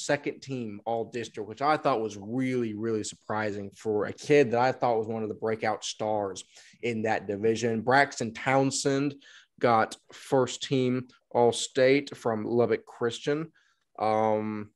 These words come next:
let's see. Tyler Prazak being honorable mention quarterback surprised me a little bit. I think he had a lot of hype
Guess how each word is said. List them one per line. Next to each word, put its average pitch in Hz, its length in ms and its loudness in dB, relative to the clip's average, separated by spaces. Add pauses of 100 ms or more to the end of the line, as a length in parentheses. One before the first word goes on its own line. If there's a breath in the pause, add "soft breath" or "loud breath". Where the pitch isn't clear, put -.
(280)
let's 120 240 -2
see. 101 420 -4 (380)
Tyler 208 260 8
Prazak 170 520 6
being 131 140 -2
honorable 135 340 4
mention 127 320 -4
quarterback 127 480 0
surprised 127 380 -2
me 120 80 -2
a 107 80 -2
little 120 220 2
bit. 127 120 4
I 113 80 0
think - 300 -6
he 120 300 -6
had 113 360 0
a 101 120 -4
lot 110 260 -2
of 104 100 -6
hype 117 380 -4